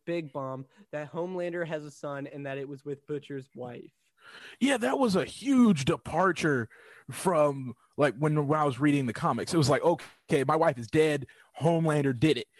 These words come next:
Speaker 2: This, the show was like, "Yeah, we're gonna take what you know and we're gonna shove it in the toilet and we're gonna shove it back in your face. And then
Speaker 1: Yeah.
Speaker 2: you're gonna, like, you're gonna know what we did." Like,
Speaker 1: That is
Speaker 2: w-,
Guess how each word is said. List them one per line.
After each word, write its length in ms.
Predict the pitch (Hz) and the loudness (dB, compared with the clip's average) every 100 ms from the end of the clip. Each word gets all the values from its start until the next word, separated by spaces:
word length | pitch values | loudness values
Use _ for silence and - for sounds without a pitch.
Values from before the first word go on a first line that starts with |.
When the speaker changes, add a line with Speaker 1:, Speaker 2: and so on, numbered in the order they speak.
| - _ _ - | -20 _ _ -6
Speaker 2:
This, 420 | 156 285 370 - | 0 2 2 0
the 140 | 202 | 0
show 280 | - 269 311 | 2 2 2
was 280 | 262 190 - | 2 0 2
like, 200 | 147 127 | 0 0
"Yeah, 140 | 135 135 | 0 0
we're 160 | 127 | 2
gonna 100 | 147 | 0
take 320 | 127 - 143 143 | 0 0 0 2
what 180 | 131 | 0
you 60 | 135 | 0
know 320 | 127 139 143 143 | 2 4 4 2
and 100 | 127 | 0
we're 100 | 135 | 0
gonna 120 | 113 | 0
shove 340 | - - 143 | -2 0 2
it 60 | 139 | 2
in 60 | 113 | -2
the 80 | |
toilet 360 | 107 139 143 135 _ - | -2 2 4 2 _ -6
and 220 | 117 120 | -4 0
we're 120 | 135 | 2
gonna 140 | 135 | 2
shove 220 | 127 147 123 | 0 -2 -2
it 120 | - | -2
back 260 | 139 156 147 | -2 -2 -6
in 80 | |
your 80 | 127 | -8
face. 520 | - 151 123 110 - - - - | -4 -2 0 -2 -4 -6 -12 -4
And 160 | 170 | 0
then 80 | 180 | 2
Speaker 1:
Yeah. 60 | 220 | 4
Speaker 2:
you're 120 | 247 | 2
gonna, 420 | 226 208 143 165 - - | 0 -6 -6 -6 -8 -2
like, 160 | 185 175 | -2 0
you're 180 | 190 277 | 0 0
gonna 300 | 233 240 196 | 0 -2 -4
know 480 | 170 175 180 147 - - - - | -2 2 2 2 -6 -20 -20 -2
what 260 | 147 147 | 2 4
we 180 | 135 165 | 4 2
did." 320 | 131 127 - - _ _ - | 2 0 0 -12 _ _ -6
Like, 180 | 117 170 | -2 0
Speaker 1:
That 120 | 170 | -2
is 140 | 160 | -4
Speaker 2:
w-, 140 | 156 | -4